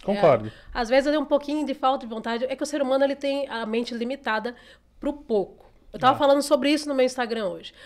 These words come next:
Speaker 1: "Ah, porque eu tenho só isso." Não, você não tem só, tira o só. Você tem. Então, você vai usar o que você tem e vai multiplicar e vai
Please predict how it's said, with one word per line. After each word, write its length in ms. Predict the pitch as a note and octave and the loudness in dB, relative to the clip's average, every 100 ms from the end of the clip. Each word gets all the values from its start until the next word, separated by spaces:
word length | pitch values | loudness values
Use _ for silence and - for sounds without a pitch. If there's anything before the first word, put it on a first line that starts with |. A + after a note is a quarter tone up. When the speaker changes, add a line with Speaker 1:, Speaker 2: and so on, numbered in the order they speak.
| - | -4
Speaker 1:
"Ah, 100 | E4 | -4
porque 260 | E4+ D#4+ E4 | -2 -4 -4
eu 60 | |
tenho 260 | E4 D#4 D#4 | -2 -2 -2
só 400 | - - C#4+ C#4+ | -4 2 4 4
isso." 220 | G#3 G3+ | 0 -6
Não, 140 | F3+ | -10
você 140 | D#3+ G#3 | -8 -8
não 80 | G#3+ | -4
tem 160 | C4 | -2
só, 200 | D4 - | -4 -8
tira 200 | F#3+ A#3+ | -8 -4
o 20 | B3 | -4
só. 220 | A3 F#3 | -4 -10
Você 280 | F3+ F#3+ - | -12 -8 -8
tem. 420 | B3+ _ - F3+ G3 | -8 _ -8 -8 -8
Então, 180 | F3+ F#3 | -10 -8
você 80 | |
vai 100 | F3+ F#3+ | -2 0
usar 160 | F3+ | 0
o 20 | |
que 100 | F#3+ | -2
você 260 | F#3 G#3+ B3+ | -4 -2 -4
tem 320 | B3+ A#3+ D#4 F#4 - _ | 0 2 2 0 -16 _
e 60 | B3 | -8
vai 100 | G#3+ | -6
multiplicar 760 | G3 - F3 - G3+ C4+ F4 E4+ | -8 -10 -12 -4 2 2 2 -2
e 40 | |
vai 200 | C4+ A3+ | -6 -8